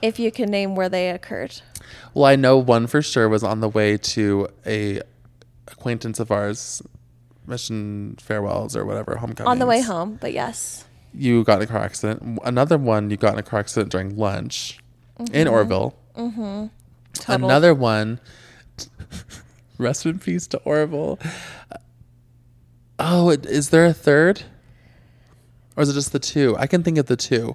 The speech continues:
Speaker 1: There's, there, those are the two main ones. But I did get in one. There was, like, a time period where after I got my license, I got in, like, a car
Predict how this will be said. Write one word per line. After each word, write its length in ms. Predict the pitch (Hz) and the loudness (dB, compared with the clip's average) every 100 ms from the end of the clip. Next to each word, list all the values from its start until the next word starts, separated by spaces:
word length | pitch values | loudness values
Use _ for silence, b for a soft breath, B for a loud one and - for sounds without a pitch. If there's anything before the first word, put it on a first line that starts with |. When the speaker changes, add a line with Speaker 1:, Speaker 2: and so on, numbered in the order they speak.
| 254 | 0
Speaker 1:
There's, 640 | 302 311 359 370 - - - B B B B B B B _ _ _ 247 - | 6 6 6 2 -4 -10 -12 B B B B B B B _ _ _ -12 2
there, 360 | 294 320 320 - 254 | 6 8 6 0 0
those 200 | 277 320 | 2 4
are 80 | 392 | 2
the 120 | 370 | 0
two 280 | 381 294 269 | -4 -2 -2
main 220 | 226 202 | -2 -2
ones. 240 | 156 202 - | -2 -4 0
But 140 | 220 | 4
I 120 | 233 | 4
did 220 | 240 277 | 2 -4
get 200 | 311 277 | -2 -2
in 160 | 247 233 | -2 0
one. 280 | 220 208 - | 2 2 2
There 140 | 226 | 0
was, 160 | 240 247 | 0 0
like, 160 | 247 254 | -2 -2
a 80 | |
time 520 | 233 - 208 208 220 - _ _ | -6 -4 -2 -2 -2 -8 _ _
period 440 | - 247 233 233 233 | -10 -4 -2 0 0
where 220 | 214 208 B B B | 0 0 B B B
after 180 | - 220 | -6 -2
I 20 | |
got 140 | 226 214 | 0 2
my 80 | 208 | 0
license, 340 | 202 226 214 | 0 -4 -8
I 80 | 196 | -8
got 160 | 190 | -6
in, 100 | 202 | -8
like, 240 | 196 202 214 | -8 -8 -10
a 100 | - | -14
car 540 | - - 190 190 214 | -14 -8 -6 -6 -8